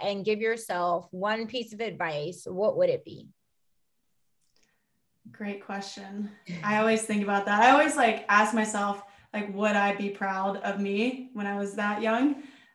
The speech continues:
Speaker 2: Um, but I would definitely say, just keep pushing,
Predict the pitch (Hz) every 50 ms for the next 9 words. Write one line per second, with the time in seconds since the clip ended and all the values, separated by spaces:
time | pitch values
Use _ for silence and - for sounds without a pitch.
0 | _ - 214 226 226 220 208 208 262 - - - - - - _ _ - - -
1 | 226 226 220 220 220 - - - - _ _ _ _ _ _ _ _ _ _ -
2 | 214 220 220 220 220 220 214 214 - 254 247 240 240 - 226 220 214 214 208 208
3 | 208 208 208 202 202 - _ _ _ _ _ _ _ _ _ _ _ _ _ _
4 | _ _ _ _ _ _ _ _ _ _ _ _ _ _ _ _ _ _ _ _
5 | - - 202 208 220 214 - - 247 233 220 - - 196 202 - - 180 175 180
6 | 180 -